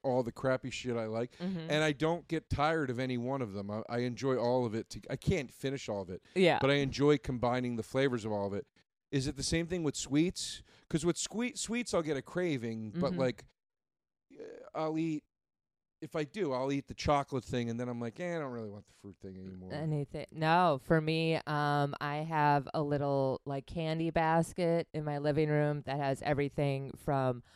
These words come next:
Speaker 2: like, little mini candy bars to Now and Laters to, um, you know, uh, Sour Patch Kids. And then I also have, um, like, these little mini,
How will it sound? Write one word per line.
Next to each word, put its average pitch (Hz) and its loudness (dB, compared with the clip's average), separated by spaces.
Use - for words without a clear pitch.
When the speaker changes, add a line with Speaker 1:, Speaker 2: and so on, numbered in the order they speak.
Speaker 2:
like, 139 0
little 151 6
mini 147 0
candy 156 -2
bars 147 4
to 139 -4
Now 139 0
and 139 0
Laters 135 0
to, 127 2
um, 117 -8
you 156 2
know, 131 0
uh, 123 -4
Sour 147 2
Patch 139 0
Kids. 139 4
And 143 -2
then 139 0
I 127 0
also 131 2
have, 127 -2
um, 123 -4
like, 151 2
these 151 2
little 143 8
mini, 143 0